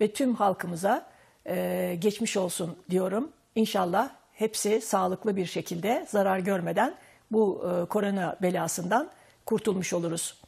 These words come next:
Evet, dün, e, Sağlık Bakanı, e, Sayın Fahrettin Koca ve Milli Eğitim Bakanımız Sayın Ziya Selçuk'un,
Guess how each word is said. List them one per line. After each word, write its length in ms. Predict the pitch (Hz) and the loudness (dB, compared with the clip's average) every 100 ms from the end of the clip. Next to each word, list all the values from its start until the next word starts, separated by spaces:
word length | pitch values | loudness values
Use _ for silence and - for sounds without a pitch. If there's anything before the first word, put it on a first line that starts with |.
| _ - - - - - _ - | _ -20 -20 -20 -20 -20 _ 2
Evet, 300 | 311 302 - | 4 4 4
dün, 280 | 269 302 - | 4 4 2
e, 340 | 214 220 214 214 | 4 6 6 6
Sağlık 400 | 240 240 240 254 | 6 6 4 2
Bakanı, 560 | 247 240 240 240 - - - | 4 6 6 6 4 -4 -6
e, 280 | 202 202 202 | 0 2 4
Sayın 300 | - 233 233 | 4 4 4
Fahrettin 520 | 226 220 220 220 220 | 4 2 2 2 0
Koca 420 | 220 214 202 208 320 - | 2 2 4 4 2 -6
ve 360 | - 220 214 - 202 | 2 4 4 0 -2
Milli 180 | 208 | 4
Eğitim 260 | 208 208 226 | 4 4 2
Bakanımız 500 | 208 208 196 196 220 | 2 2 2 2 2
Sayın 340 | - 220 208 | 4 4 4
Ziya 260 | 196 208 196 | 4 4 4
Selçuk'un, 580 | - 202 196 202 190 | 4 2 2 -2 -2